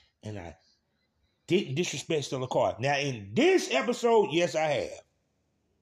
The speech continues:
If anyone feels some type of way, I apologize. But I had to get, but I'm, I'm gonna speak my truth, whether you like it or not. And I don't sugarcoat nothing. But let me say this again.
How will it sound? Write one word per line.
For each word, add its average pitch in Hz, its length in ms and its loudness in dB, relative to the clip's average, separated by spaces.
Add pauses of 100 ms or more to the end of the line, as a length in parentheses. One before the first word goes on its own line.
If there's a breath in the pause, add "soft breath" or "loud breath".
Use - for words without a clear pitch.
(1000)
If 117 140 -2
anyone 180 360 2
feels 175 200 4
some 170 100 -10
type 175 180 -2
of 170 60 -6
way, 170 80 -4
I 175 120 -4
apologize. 131 600 -2
But 131 80 0
I 156 40 0
had 156 120 0
to 131 60 -6
get, 139 220 -6
but 113 200 -2
I'm, 147 140 -2
I'm 143 180 -4
gonna 151 140 -2
speak - 240 -6
my 123 160 -6
truth, 101 360 -8
whether 120 220 -2
you 151 80 -6
like 120 220 -2
it 127 60 -8
or 123 60 -8
not. 104 200 -6 (760)
And 110 80 -2
I 131 80 0
don't 143 140 0
sugarcoat 131 480 -2
nothing. 104 340 -8 (4000)
But 135 60 -2
let 165 120 0
me 165 80 -2
say 147 200 -2
this 135 180 -6
again. 120 360 -10